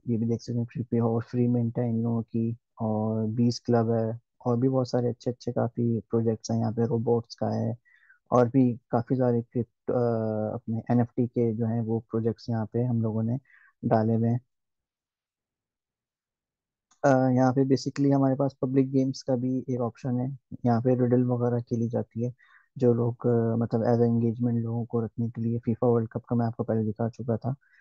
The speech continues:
ये FIFA World Cup का channel है हमारे पास, और ये tickets वगैरह हैं। अच्छा, अब इसके अंदर, अ, ये चीज़ है कि, अ, Bitcoin चैनल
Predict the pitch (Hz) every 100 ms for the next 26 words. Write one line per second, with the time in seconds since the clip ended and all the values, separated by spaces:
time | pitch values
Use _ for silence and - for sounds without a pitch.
0 | - _ _ - - 117 113 113 120 120
1 | 127 123 117 110 117 123 117 117 113 113
2 | 113 117 113 113 120 135 - _ _ _
3 | _ _ _ _ _ - - - 117 117
4 | 117 117 113 117 117 - 120 117 127 -
5 | 113 110 107 104 123 - 110 - - -
6 | - - 135 135 143 135 135 139 131 131
7 | 123 123 123 - - 127 131 123 127 123
8 | 131 135 135 123 120 120 117 117 113 117
9 | - - _ _ - 113 110 110 110 110
10 | 107 110 113 107 - _ _ _ _ _
11 | - 330 _ _ _ _ _ _ _ _
12 | _ _ _ - 147 139 - 143 139 139
13 | 135 127 131